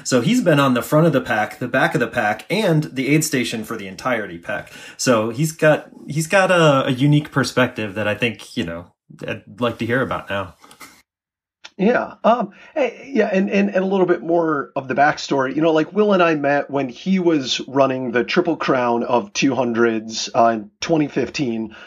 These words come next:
Speaker 2: Colorado, Bigfoot, and Tahoe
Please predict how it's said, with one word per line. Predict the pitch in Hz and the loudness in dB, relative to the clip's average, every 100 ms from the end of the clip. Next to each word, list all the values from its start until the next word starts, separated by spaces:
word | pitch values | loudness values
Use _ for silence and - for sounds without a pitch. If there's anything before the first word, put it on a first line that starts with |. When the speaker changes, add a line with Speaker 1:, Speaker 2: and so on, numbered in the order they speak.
| - - | -10 2
Speaker 2:
Colorado, | 180 170 151 147 143 143 139 135 - - _ | 4 4 4 4 4 2 0 -2 -6 -20 _
Bigfoot, | 135 127 - 143 123 123 | 0 0 0 2 2 0
and | 131 127 117 110 104 104 | 0 2 2 0 -4 -10
Tahoe | - 139 117 113 110 107 | -2 0 0 -2 -6 -12